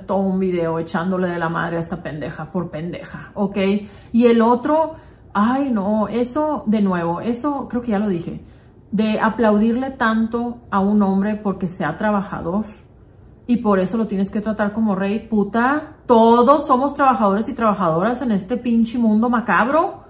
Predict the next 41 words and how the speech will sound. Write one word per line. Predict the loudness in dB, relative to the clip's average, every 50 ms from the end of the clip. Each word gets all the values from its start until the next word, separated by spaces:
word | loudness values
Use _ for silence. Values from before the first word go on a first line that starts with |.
| -18 -8
¿ok? | -4 -2 -2 0 0 0 0 0 -2 -6 -8 -16 -14 -4
Todo | 2 6 6 8 6
el | 6
mundo | 2 0 -2 -2
tiene | -2 -2 -2
que | -2 -2
partirse | -2 -2 -2 -4 -4 -2 -2 -2
la | 0 2
madre | 2 4 4 2 2 0
porque | -2 -4 -4 -4 -4
la | -2 0
pinche | 2 2 2 0 0
economía | -2 -2 0 0 2 0
está | 0 0 0 0
de | 0
la | 2 0
verga | 2 2 2 2 2 0 0
y | 0 2
ahora | 2 2 2 0 0
todo | 0 -2 -2 0
cuesta | 0 -2 -2 -2 0
muchísimo. | 0 0 0 0 -2 -4 -2 -2 -2 -2 -2 -4 -6 -10 -20 -20 -20 -18 -8 -4
Entonces, | 0 2 2 4 4 4 4 4 4 2 -2 -4 -8 -10 -12 -12 -12 -12 -14 -18 -20 -20 -8 -2 2 4
no, | 4 4 2 -2 -6 -10 -14 -20 -20 -20 -20 -10 0
cárcel. | 4 6 6 6 6 4 0 -2 -4 -4 -4 -4
Y | -2 0
de | 2 2 2
nuevo, | 4 4 4 4 4 2 2 4 4 4 4 4 2 0 -4 -10 -12 -8
ella | -4 -2 2 2 2 2 0
pues | -2 -2 0
ya | 0 0 0 0 -2 -4
chingó | -4 -2 0 0 0
a |
su | -2 -2 -2
madre, | -2 -2 -2 -4 -4 -6
pero | -4 -2 0 0
ustedes | 0 0 -2 -4 -2 -2 -2 -2 -4 -8 -6 -2
no | 0 0 2
batallen | 0 0 0 0 0 0 0
con | 0 -2 -2 -2
todo. | -4 -4 -6 -6 -8 -10 -10